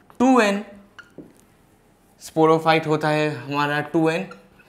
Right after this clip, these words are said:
देखिए मैं बार बार रिपीट नहीं कर रहा हूँ कि क्यों जाइगोट और स्पोरोफाइट यहाँ पर डिप्लॉयड आ रहा है, मैंने ये लगभग चार पांच बार बता दिया हूँ। तो फिर अभी तक तो आपको पता लग ही चुका होगा।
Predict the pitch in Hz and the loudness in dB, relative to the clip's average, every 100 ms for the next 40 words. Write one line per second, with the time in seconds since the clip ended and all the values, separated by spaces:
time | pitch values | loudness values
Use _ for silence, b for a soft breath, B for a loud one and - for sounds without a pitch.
0 | _ - 151 151 131 139 143 147 147 170 | _ -2 0 2 0 0 0 2 4 4
1 | 175 175 160 156 160 160 160 160 156 170 | 6 6 4 0 -4 -2 0 2 4 2
2 | 170 180 165 175 175 170 156 156 156 160 | 2 0 -2 2 4 6 4 4 4 4
3 | 160 156 - 156 156 175 160 151 147 208 | 4 2 4 4 4 2 2 0 0 -2
4 | - B 120 147 147 147 131 120 113 107 | -2 B 0 0 4 4 4 2 0 -2
5 | 104 B B 127 147 165 175 151 156 170 | -4 B B -2 0 0 0 2 2 2
6 | 160 147 143 170 180 - 151 139 151 151 | 2 0 2 0 -2 -2 0 2 2 4
7 | 165 160 143 156 151 170 185 254 B B | 2 2 2 2 2 0 0 0 B B
8 | B 143 143 170 - 185 262 277 - 196 | B -4 -2 -4 0 0 2 0 0 4
9 | 165 151 254 359 - - 123 123 247 214 | 4 4 2 0 -2 -2 -2 0 0 2
10 | 123 127 143 139 120 110 98 90 | 2 4 0 0 0 -2 -4 -8